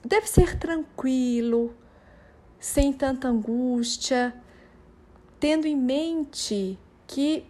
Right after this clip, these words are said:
nós precisamos dar tempo para todas essas experiências. E dar tempo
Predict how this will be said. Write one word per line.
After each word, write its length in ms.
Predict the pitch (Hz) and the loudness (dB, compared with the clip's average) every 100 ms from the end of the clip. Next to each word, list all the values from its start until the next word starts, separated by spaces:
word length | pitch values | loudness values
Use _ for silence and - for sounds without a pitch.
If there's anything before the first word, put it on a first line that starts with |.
| - - | -20 -6
nós 320 | 277 302 311 | 0 2 0
precisamos 760 | - - 320 254 294 392 392 - | -6 -4 -4 -2 0 0 -2 -2
dar 320 | 254 240 - | -2 -2 -4
tempo 580 | 247 226 220 - 220 220 - - - | -2 -2 -4 -8 -10 -10 -18 -20 -10
para 200 | - 226 | -2 -2
todas 400 | 226 254 254 240 | 0 -2 0 0
essas 280 | 233 233 220 | -2 -2 -6
experiências. 1120 | 220 - 220 208 185 190 190 - 196 - - - - - - - - - - - | -6 -4 -4 -4 -6 -6 -8 -8 -8 -10 -12 -16 -20 -20 -20 -20 -20 -20 -14 -4
E 80 | |
dar 320 | 277 320 294 - | 4 4 4 0
tempo 800 | - 294 339 269 247 214 190 | 0 0 2 -2 -2 -4 -4